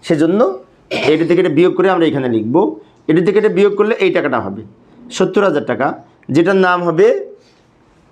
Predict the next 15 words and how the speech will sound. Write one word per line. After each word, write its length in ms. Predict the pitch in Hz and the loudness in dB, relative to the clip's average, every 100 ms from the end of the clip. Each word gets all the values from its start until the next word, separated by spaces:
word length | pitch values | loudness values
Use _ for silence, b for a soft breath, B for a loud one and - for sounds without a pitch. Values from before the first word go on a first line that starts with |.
| _ _ - | _ _ -4
এটাই 220 | 185 240 226 | 2 2 2
উত্তর। 220 | - 127 - _ _ _ _ _ 165 | -2 -6 -6 _ _ _ _ _ 0
এখন 120 | 214 233 | 2 4
এইটার 220 | 240 254 | 4 2
একটা 120 | 247 214 | 0 0
নাম 100 | 190 214 | 0 0
দিতে 140 | 190 156 | 0 0
হবে, 100 | 139 135 | 0 -2
সেটি 140 | 160 170 | 0 0
হচ্ছে 200 | - 170 156 156 | 2 2 2 0
আমরা 160 | 180 185 180 | 0 2 2
আগে 140 | 220 226 | 0 -2
কি 60 | 226 | 0
লিখেছিলাম, 380 | 202 185 185 135 101 - b b b | 0 2 2 0 -4 -16 b b b
নগদান 500 | 147 180 180 175 214 | 0 0 2 2 2